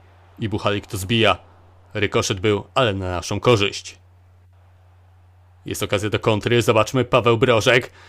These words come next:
Odegranie. Michał Magdo. No i on nam to przerwał, serio? Przecież Błaszczykowski wychodził na pozycję, a dostajemy nic nie warty rzut wolny. Gajos. Kubicki.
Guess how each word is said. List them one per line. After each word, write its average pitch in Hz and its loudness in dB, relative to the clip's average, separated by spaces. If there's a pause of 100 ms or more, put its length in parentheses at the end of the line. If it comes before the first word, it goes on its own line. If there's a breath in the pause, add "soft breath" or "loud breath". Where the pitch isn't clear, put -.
(160 soft breath)
Odegranie. 107 2 (400 soft breath)
Michał 110 -2
Magdo. 131 4 (380)
No 120 -6
i 123 0
on 160 2
nam 156 4
to 131 0
przerwał, 127 2
serio? 135 0 (340 soft breath)
Przecież - -10
Błaszczykowski 151 2
wychodził 131 2
na 123 2
pozycję, 123 0 (320 soft breath)
a 120 -2
dostajemy 113 0
nic 127 -2
nie 117 -2
warty 107 0
rzut 113 0
wolny. 110 0 (640 soft breath)
Gajos. 104 0 (480 soft breath)
Kubicki. 117 -2